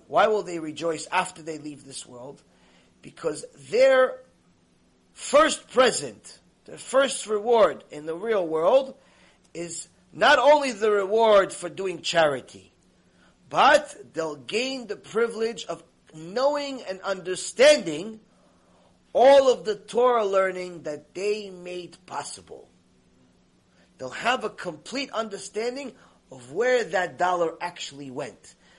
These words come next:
So imagine, you gave a hundred dollars, you gave a thousand dollars, you gave a million dollars, whatever you gave.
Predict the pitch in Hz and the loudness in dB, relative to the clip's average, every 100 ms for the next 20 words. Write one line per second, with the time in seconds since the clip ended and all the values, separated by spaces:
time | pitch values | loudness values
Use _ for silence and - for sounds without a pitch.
0 | _ - 190 202 190 113 95 _ _ _ | _ -12 -8 -6 -6 -8 -16 _ _ _
1 | _ _ _ _ _ _ _ 247 240 240 | _ _ _ _ _ _ _ -12 -10 -10
2 | 170 196 190 185 - - 151 131 113 101 | -6 -4 -4 -6 -10 -10 -12 -12 -12 -12
3 | 95 - - 185 220 180 190 170 147 165 | -16 -20 -20 -18 -14 -8 -6 -6 -4 0
4 | 156 139 131 120 104 98 95 196 180 190 | 0 -2 -8 -8 -8 -10 -16 -20 -20 -16
5 | 165 147 147 139 123 107 113 - - 170 | -16 -16 -16 -14 -14 -14 -14 -12 -12 -12
6 | 151 110 104 90 - | -14 -16 -18 -20 -20